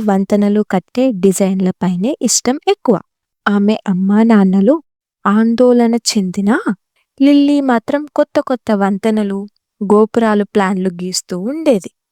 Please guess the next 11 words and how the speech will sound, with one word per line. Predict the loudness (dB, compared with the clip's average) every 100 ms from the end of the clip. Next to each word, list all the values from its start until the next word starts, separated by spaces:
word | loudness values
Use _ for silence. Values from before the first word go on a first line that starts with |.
| _ -2
ఒకరోజు | 2 4 4 2 0
రాజ్యంలో | 0 0 0 0 0 -2
వచ్చిన | 0 -2 -2 -4
భయంకరమైన | -4 -2 -4 -6 -2 0 2 0 -2
తుఫాను | -4 -8 -6 -4 -4 -4
వల్ల | -4 -2 -2 -2 -10 _ _ _
రెండు | 0 2 0
రాజ్యాలను | 2 0 0 2 2 2 0
కలిపే | 0 -2 0 -4
పాత | -2 -2 0 -2
వంతెన | -2 -4 -6 -8